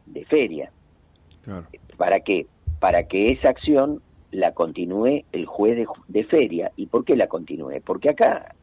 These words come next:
Speaker 1: obviamente, los trámites va a ser vista fiscal y, eh, notificación al Estado Nacional para que responda, con lo cual ahí ya se va a sustanciar. Es
Speaker 2: Claro.
Speaker 1: decir, que trámite le dio. Pero no nos olvidemos,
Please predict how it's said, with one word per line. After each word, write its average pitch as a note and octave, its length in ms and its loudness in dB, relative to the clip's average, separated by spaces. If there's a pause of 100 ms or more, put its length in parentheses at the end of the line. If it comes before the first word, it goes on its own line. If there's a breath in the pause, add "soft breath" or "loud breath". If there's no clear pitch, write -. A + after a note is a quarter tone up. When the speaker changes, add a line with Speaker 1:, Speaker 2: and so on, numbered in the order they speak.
Speaker 1:
obviamente, F#2 720 -4 (100)
los - 260 -10
trámites C#3+ 440 -2
va F2+ 60 -2
a - 100 -14
ser D2 160 -4
vista G#2 240 -4
fiscal - 420 0 (540 soft breath)
y, D4+ 320 4 (260)
eh, D#2+ 220 -12
notificación G#2 920 -2 (280)
al E2+ 120 -2
Estado G#2 260 0
Nacional A2+ 460 0
para - 320 0
que - 80 -6
responda, - 480 -4
con - 140 -8
lo E2+ 80 -6
cual G3 200 4
ahí B2+ 200 -4
ya A#2+ 140 -4
se - 120 -8
va G2 80 0
a G2 60 -4
sustanciar. - 540 -2
Es - 680 -20
Speaker 2:
Claro. F2+ 140 -12
Speaker 1:
decir, G2 160 -2
que E2+ 180 -6
trámite E3 460 0
le F#2 100 -2
dio. A#2+ 240 4 (340)
Pero G3 260 6
no F3+ 180 0
nos F3+ 180 -4
olvidemos, C#3+ 640 0